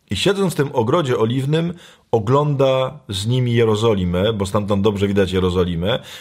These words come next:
dobrze widać świątynię. Kochani, jeżeli ktoś był w Ziemi Świętej, to wiecie, że ogród oliwny, w sensie to wzgórze, gdzie jest ogród oliwny, właśnie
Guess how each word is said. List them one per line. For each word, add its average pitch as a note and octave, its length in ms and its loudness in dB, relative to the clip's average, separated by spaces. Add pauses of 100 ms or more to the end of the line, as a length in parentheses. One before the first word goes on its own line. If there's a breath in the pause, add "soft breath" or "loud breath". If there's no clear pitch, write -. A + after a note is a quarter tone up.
(120)
dobrze B2 280 0
widać A#2 280 0
świątynię. G2+ 800 -2 (220)
Kochani, F3+ 160 0
jeżeli E3+ 180 2
ktoś D#3 140 -2
był C3+ 440 -2
w A2+ 60 -8
Ziemi B2+ 220 0
Świętej, A2+ 540 -2 (440 loud breath)
to G#2 80 -2
wiecie, C#3 200 0
że C3+ 140 0
ogród B2+ 380 -2
oliwny, A#2+ 320 0
w G#2 40 -4
sensie A2+ 200 0
to A#2 100 0
wzgórze, G#2+ 440 2
gdzie F#2 140 0
jest F#2 180 0
ogród G#2+ 280 0
oliwny, G2 380 0
właśnie G2 460 0